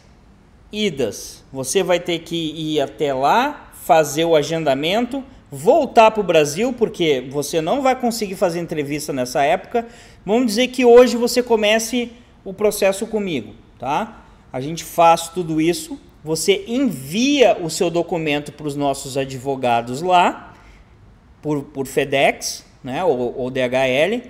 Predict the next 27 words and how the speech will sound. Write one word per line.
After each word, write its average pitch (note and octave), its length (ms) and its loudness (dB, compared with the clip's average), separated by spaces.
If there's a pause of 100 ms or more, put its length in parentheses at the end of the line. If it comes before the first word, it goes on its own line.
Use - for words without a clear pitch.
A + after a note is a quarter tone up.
(220)
Eles D4+ 560 2
vão A#3 260 6
fazer G3+ 500 6
o F#3+ 100 6
agendamento D#3+ 680 0
pra C#3 140 -2
você F3 600 0 (420)
e G#3+ 80 6
a A3+ 60 8
sua B3 160 -2
entrevista C4 460 -2
vai C4+ 120 0
ser C4 160 0
lá B3 200 4
por C#4 440 -4
agosto. A#3 680 4 (540)
Então, F3 260 0
se D4+ 140 -4
você C4 320 -2
tivesse B3 360 -2
que - 40 -18
fazer G3+ 200 0
sozinho, G3 360 -4
você A3+ 240 -4
ia A3+ 180 -2
até A#3 260 -2
lá - 560 -2